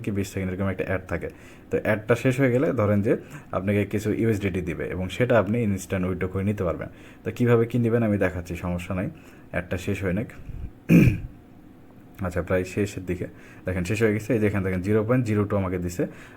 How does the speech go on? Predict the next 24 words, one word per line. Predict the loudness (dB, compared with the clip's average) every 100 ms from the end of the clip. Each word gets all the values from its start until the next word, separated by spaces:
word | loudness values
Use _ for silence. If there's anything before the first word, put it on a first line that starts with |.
| 0
অটোমেটিক | 2 2 2 -2
শুরু | -2 0
হয়ে | 0
গেছে | 0 0
আবার | 2
আরেকটা। | 0 -2 -4
তো | -2
আমি | -2 0
ব্যাক | 0 0
করে | -4 -4
দিই, | -8 -14 -20 -16 -2
তো | 2
ওইটা | 4 4
আমার | 2
সাথে | 0 2
এখানে | 2 2 0
যে | -2
অ্যাড | 0
হয়ে, | 0 0
এখানে | 0 2 0
দেখেন | 0 -2
ইউএসডিটি | -2 -2 -2 -2
জিরো | -2 2
পয়েন্ট | 2